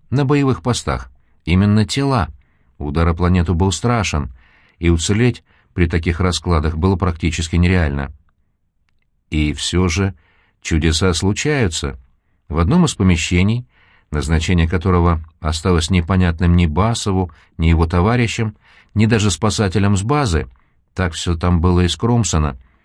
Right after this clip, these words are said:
нашли сразу двоих. Они сидели, намертво притянутые ремнями креслом,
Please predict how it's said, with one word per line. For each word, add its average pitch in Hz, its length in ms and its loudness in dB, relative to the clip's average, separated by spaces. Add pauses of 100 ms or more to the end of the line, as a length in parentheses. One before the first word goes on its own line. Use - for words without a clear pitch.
(220)
нашли 123 380 0
сразу 170 320 0
двоих. 104 440 0 (800)
Они 87 260 2
сидели, 95 560 0 (320)
намертво 95 720 0
притянутые 92 600 0
ремнями 92 360 4
креслом, 85 560 -2